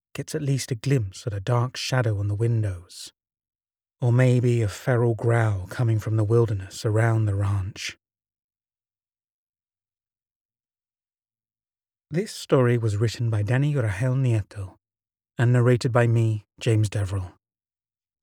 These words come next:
Thank you for watching or listening to this podcast episode on whichever platform you are choosing to do so. Whether it is YouTube, Spotify, or Apple Podcasts,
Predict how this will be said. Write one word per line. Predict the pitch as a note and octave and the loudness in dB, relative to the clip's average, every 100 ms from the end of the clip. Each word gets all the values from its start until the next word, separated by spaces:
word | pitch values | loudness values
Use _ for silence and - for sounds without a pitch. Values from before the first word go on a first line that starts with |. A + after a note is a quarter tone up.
| _ _ _ _ _ _ _ _ _ | _ _ _ _ _ _ _ _ _
Thank | - A3 G#3 - | -2 0 0 -2
you | B2+ A2+ A#2+ | -2 -2 -4
for | - | -6
watching | G#2+ C3+ - D3 C3+ | -4 -4 -2 2 4
or | A#2 A2 | 4 4
listening | A2+ F3+ - G3+ F#3 | 2 0 -2 -4 -4
to | F3 | -4
this | E3+ | -6
podcast | - D#3 - D3+ C3 C#3 | 0 -2 0 -2 0 -4
episode | C3 - B2+ A#2+ B2 | -6 -4 -2 0 0
on | A2+ | -2
whichever | G#2+ G#2+ - A#3 A3+ | -2 -6 -4 -2 -2
platform | - D3 B2 - C3 | 0 -4 -2 0 0
you | A2+ G#2+ | 2 -2
are | A2 | -4
choosing | - A#2 G#2+ G#2+ | -4 -4 -4 -6
to | G2+ | -8
do | G2+ A#2 | -10 -10
so. | - A2+ - - _ _ _ _ _ _ | -14 -14 -18 -20 _ _ _ _ _ _
Whether | - C3+ B2+ B2+ | 2 6 6 6
it | |
is | A#2+ A2 | 4 2
YouTube, | B2 A#2 C3 A#2 A2+ - _ - | 0 0 -2 -4 -6 -10 _ -20
Spotify, | - F#3+ F3 F3+ D#3+ D3+ - _ _ _ - | 2 4 4 2 0 0 -4 _ _ _ 4
or | D#3+ | 4
Apple | C3 - | 4 -6
Podcasts, | - A2 - G#2+ G#2 - - | -6 -6 -4 -6 -6 -8 -16